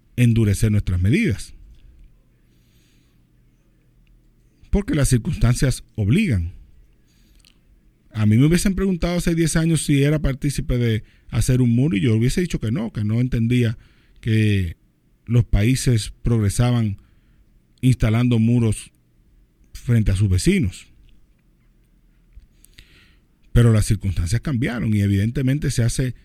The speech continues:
necesario e impostergable que la República Dominicana delimitara correctamente su frontera y la protegiera, porque lo que sucede de aquel lado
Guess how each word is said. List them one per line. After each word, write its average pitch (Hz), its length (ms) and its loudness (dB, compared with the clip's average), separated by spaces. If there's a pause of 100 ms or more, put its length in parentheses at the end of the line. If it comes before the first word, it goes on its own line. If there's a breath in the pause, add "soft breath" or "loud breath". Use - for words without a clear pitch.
(440 soft breath)
necesario 131 840 2
e 160 40 0
impostergable 160 680 0
que 147 100 -4
la 120 80 0
República 117 340 0
Dominicana 113 680 0 (520 soft breath)
delimitara 120 680 4
correctamente 110 640 -2
su 101 340 -4
frontera 156 460 -2
y 202 40 -2
la 202 140 -2
protegiera, 151 520 -2
porque 104 420 -2 (580 soft breath)
lo 127 240 6
que 113 140 2
sucede 120 580 0 (160)
de 139 140 -4
aquel 175 260 -2
lado 156 340 -2